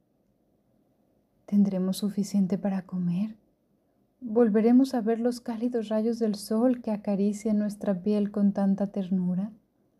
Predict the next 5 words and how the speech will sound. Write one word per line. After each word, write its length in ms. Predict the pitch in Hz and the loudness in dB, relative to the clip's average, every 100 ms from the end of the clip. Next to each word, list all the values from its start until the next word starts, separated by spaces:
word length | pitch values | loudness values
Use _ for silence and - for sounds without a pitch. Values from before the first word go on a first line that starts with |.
| _ _ _ _ _ _ - | _ _ _ _ _ _ 0
¿Volverá 460 | 254 254 262 254 | 4 6 6 4
alguna 360 | 294 320 302 240 | 2 4 4 4
vez 200 | 202 202 | 2 2
la 160 | 202 | 0
luz? 480 | 196 208 285 - - | 0 0 -2 -6 -20